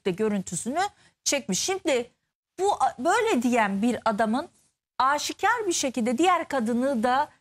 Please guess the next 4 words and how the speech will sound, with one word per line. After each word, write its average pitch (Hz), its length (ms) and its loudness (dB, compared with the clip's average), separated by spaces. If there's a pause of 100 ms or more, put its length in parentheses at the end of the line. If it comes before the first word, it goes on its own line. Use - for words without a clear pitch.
(120)
kandırdığı 269 680 0
belli. 190 360 0 (720)
Aşikar, 240 720 -2
net. 214 320 -2